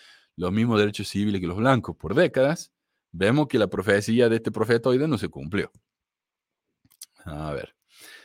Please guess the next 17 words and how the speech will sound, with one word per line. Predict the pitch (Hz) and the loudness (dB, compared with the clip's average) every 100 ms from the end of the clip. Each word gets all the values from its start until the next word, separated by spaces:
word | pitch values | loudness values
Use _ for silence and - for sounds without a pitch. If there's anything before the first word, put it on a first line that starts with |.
| _ _ _ _ _ | _ _ _ _ _
También | 127 131 151 | 4 6 8
en | 147 | 8
la | 135 | 6
iglesia | 143 156 147 | 4 4 2
tenemos | 110 113 117 | 4 2 2
el | 98 | 2
ejemplo | 92 98 101 | 2 0 -2
de | |
José | 92 92 113 | -2 0 2
Smith, | 135 190 - - | 2 2 0 -2
quien | 101 | -4
pidió | - 104 117 | 0 2 4
que | 123 | 2
los | 101 101 | 2 0
esclavos | 98 131 131 123 | 0 4 4 4
fueran | 110 107 101 | 2 2 4
liberados | 95 104 135 139 127 175 - | 2 4 6 6 6 2 -2